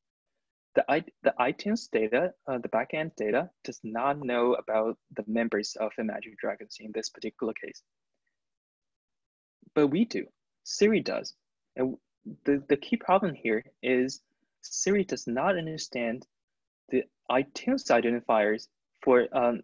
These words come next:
for Imagine Dragons. So how do we make the connection? Uh, I want to, before I, I tell you how, how we did it, I want to take a step back and introduce you what the problem is, uh, in abstract.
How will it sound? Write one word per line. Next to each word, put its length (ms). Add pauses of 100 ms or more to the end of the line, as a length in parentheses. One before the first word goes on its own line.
(100)
for 220
Imagine 340
Dragons. 560
So 180
how 180
do 140
we 140
make 220
the 80
connection? 520 (1500)
Uh, 120
I 100 (100)
want 160
to, 160 (120)
before 260
I, 320
I 80
tell 220
you 100
how, 260
how 80
we 120
did 240
it, 120 (140)
I 80
want 200
to 40
take 220
a 40
step 360
back 200
and 120
introduce 520
you 200
what 160
the 80
problem 360
is, 480
uh, 40 (100)
in 180
abstract. 460